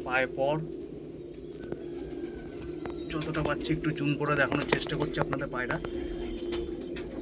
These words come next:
টু ফাইভ ফোর নাইন ফিমেল পাঠা পায়রা। পরটা আজকে চেঁচে দিয়েছি সকালে। আর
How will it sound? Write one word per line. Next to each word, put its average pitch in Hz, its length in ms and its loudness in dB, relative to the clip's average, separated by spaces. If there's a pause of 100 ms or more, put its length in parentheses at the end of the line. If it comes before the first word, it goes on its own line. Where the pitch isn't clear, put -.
(1900)
টু 151 80 6 (120)
ফাইভ 139 140 12 (100)
ফোর 139 140 8 (120)
নাইন 156 140 12 (140)
ফিমেল 139 300 8 (760)
পাঠা 143 380 6
পায়রা। 131 240 6 (2250)
পরটা 139 320 2
আজকে 123 240 0
চেঁচে 135 240 0
দিয়েছি 127 180 0 (100)
সকালে। 120 240 0 (1600)
আর - 180 4